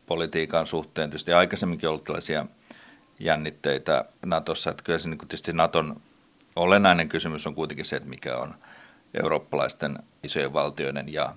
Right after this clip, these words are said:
Yhdysvaltojen välinen transatlanttinen suhde, tai mikä ylipäätään Yhdysvaltojen halukkuus sitoutua Euroopan puolustukseen naton kautta. Ja venäläistenkin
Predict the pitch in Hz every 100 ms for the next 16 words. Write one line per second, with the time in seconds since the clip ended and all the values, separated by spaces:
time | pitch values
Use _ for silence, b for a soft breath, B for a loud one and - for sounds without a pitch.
0 | - 73 - - 58 - 60 71 - _
1 | - 64 65 65 73 b b b b -
2 | 87 76 65 - 62 - 71 - 71 -
3 | - 67 73 - 80 87 - 76 - 78
4 | 78 76 73 71 76 73 - b b b
5 | b - 82 78 78 - 76 - 73 -
6 | - - 78 - - b b B B B
7 | B _ - 80 71 69 71 - - 85
8 | 69 - - - 73 69 73 64 60 -
9 | _ _ - - - - - - - 90
10 | 85 76 - - - - - 107 104 113
11 | 117 95 - 90 101 95